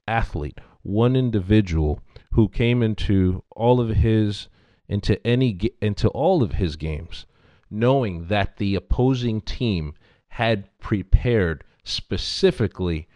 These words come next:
for him. Scottie Pippen, sure, that's, that was his, his, his number two guy, but,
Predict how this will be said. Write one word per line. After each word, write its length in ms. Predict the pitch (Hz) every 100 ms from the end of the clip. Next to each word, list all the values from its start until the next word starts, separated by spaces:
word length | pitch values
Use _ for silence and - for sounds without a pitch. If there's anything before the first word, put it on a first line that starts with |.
| _ -
for 280 | - 123
him. 380 | 107 151 151 78 - _ _ _ _ _ _ _ _ _ _ _ -
Scottie 320 | - 143 160
Pippen, 400 | - 175 170 139
sure, 500 | - 160 147 78 - _
that's, 280 | 110 117 -
that 180 | - 113
was 160 | 123 107
his, 260 | 120 113
his, 260 | 104 120 104
his 260 | 110 113 110
number 220 | 117 110
two 240 | - 151
guy, 160 | 107 92
but, 320 | 95 98